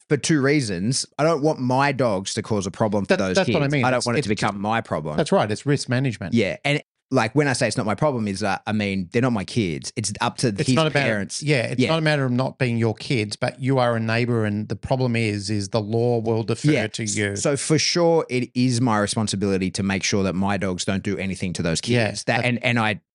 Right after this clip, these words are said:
Speaker 1: I'm on board with that
Speaker 2: I
Speaker 1: and
Speaker 2: know
Speaker 1: I,
Speaker 2: you are.
Speaker 1: and have done everything. So, like,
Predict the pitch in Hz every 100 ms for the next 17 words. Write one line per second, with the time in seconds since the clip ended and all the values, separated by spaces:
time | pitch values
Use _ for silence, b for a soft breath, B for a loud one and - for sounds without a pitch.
0 | _ _ _ - 139 131 117 107 98 117
1 | 120 262 143 107 104 135 - 123 107 95
2 | 135 131 110 107 107 113 101 123 113 98